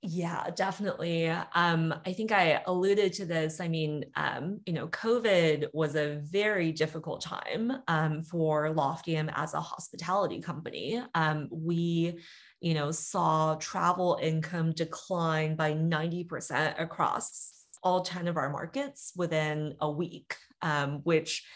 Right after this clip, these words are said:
you know, that is just something that's unprecedented, right? We modeled a lot of different scenarios, never expected that to happen. Um, and it, it's a once in a century type of event.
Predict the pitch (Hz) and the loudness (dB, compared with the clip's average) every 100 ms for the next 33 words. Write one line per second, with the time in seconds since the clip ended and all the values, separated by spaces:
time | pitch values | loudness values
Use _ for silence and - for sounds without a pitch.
0 | - - 190 175 165 185 - 175 170 175 | -20 -10 -2 -2 4 6 6 2 0 0
1 | 180 170 170 156 135 - 170 170 - - | 2 2 2 2 0 0 -2 0 -2 -2
2 | 175 - 190 - - - - 190 185 170 | -4 -6 -6 -4 -4 -4 -4 -2 0 4
3 | 165 165 165 156 - 165 240 269 233 220 | 6 4 4 0 0 0 4 6 4 2
4 | 208 202 185 170 160 160 156 156 156 151 | -2 -4 -2 2 2 4 4 4 2 0
5 | - - - 196 208 196 160 160 - - | -8 -10 -2 2 4 4 2 2 -2 -2
6 | 170 156 127 - 151 - - - - 220 | -2 2 2 0 -8 -8 -8 -6 -4 -2
7 | 233 233 156 147 151 156 - - 156 139 | -2 0 0 0 0 0 -2 -4 -4 0
8 | 143 165 - 160 147 160 170 170 170 170 | 0 -2 -4 -4 -2 -2 -2 0 0 -2
9 | 170 160 165 143 160 156 143 165 165 - | -2 -4 -6 -6 -6 -6 -4 -2 -2 -4
10 | 202 | -6